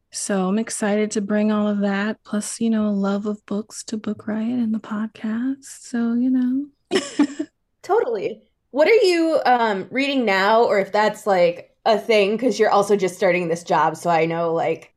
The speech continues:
Speaker 2: sometimes reading is, uh, not top priority, <laughs> like, when you're
Speaker 1: Yeah.
Speaker 2: also done at the end of the day. What's been, like, a favorite Y A book that you have read?
Speaker 1: A favorite Y A book? Well, I actually really liked one of these comics that I just read, as far as, like, the latest ones that I've read,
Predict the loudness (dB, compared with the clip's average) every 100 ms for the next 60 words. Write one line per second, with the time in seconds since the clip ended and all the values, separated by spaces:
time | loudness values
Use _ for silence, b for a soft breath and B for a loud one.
0 | _ -12 -2 0 0 -2 0 0 -2 -6
1 | -6 -6 -6 -4 -6 -4 0 4 4 4
2 | 4 4 2 0 -6 0 0 2 2 4
3 | 2 -2 2 4 4 2 2 4 4 6
4 | 6 6 4 4 4 2 2 2 2 2
5 | 2 4 4 4 0 0 0 0 0 2
6 | 2 2 2 2 2 2 2 2 2 0
7 | -2 -4 -4 0 0 0 -2 -4 -8 _
8 | _ -8 -8 -2 2 2 2 2 0 0
9 | 0 -2 -2 -2 -4 -6 -20 _ _ -4
10 | 0 0 0 2 2 2 2 2 0 -2
11 | 0 2 4 2 2 0 -2 0 0 0
12 | -2 -4 -4 -4 -8 -6 -6 -6 -4 -4
13 | -2 0 2 2 -2 -4 -4 -2 0 0
14 | -2 -4 -2 0 0 0 0 0 0 -2